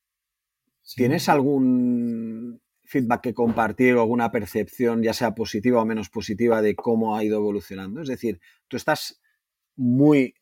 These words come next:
Speaker 2: al día a día hablando con muchas empresas de distinta tipología, pero dentro del mismo sector.
Speaker 1: Ya.
Speaker 2: ¿Esto cómo ha ido los últimos años?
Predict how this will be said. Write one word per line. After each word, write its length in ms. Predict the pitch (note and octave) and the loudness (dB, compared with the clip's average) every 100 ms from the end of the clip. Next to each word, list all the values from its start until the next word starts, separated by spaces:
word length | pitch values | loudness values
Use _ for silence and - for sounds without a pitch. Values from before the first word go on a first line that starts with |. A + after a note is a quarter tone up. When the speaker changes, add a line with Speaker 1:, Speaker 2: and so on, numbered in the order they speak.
| _ | _
Speaker 2:
al 320 | - A2+ A#2 A#2 | -10 -6 -4 0
día 200 | C3 C3 | 2 4
a 20 | |
día 160 | C#3 | 4
hablando 320 | C3+ C3 C3 B2 | 4 2 -2 -2
con 100 | A2+ | -4
muchas 320 | B2 B2+ B2+ | -4 -4 -4
empresas 460 | C3+ C3 C3 D#3 C#3 | -2 -2 -2 -2 -2
de 80 | |
distinta 380 | A#2+ A2+ A2+ A#2 | -4 -4 -4 -2
tipología, 400 | A#2 A#2+ A2+ C3+ | 0 0 2 2
pero 120 | C#3 | 2
dentro 200 | A#2+ A2+ | 2 2
del 100 | A2 | 0
mismo 220 | G#2+ G#2 G2 | -2 -6 -10
sector. 440 | G2 - F2+ F#2 _ _ _ _ - B2+ | -12 -12 -14 -14 _ _ _ _ -20 -10
Speaker 1:
Ya. 80 | B2 | -4
Speaker 2:
¿Esto 200 | B2 E3 | 0 2
cómo 180 | E3 C#3+ | 4 4
ha 60 | B2+ | 4
ido 160 | A2+ | 2
los 120 | G#2 | 0
últimos 380 | G#2 G2+ G2+ G2 | -4 -8 -8 -10
años? 540 | G2 F#2 F#2 - - | -14 -14 -18 -20 -20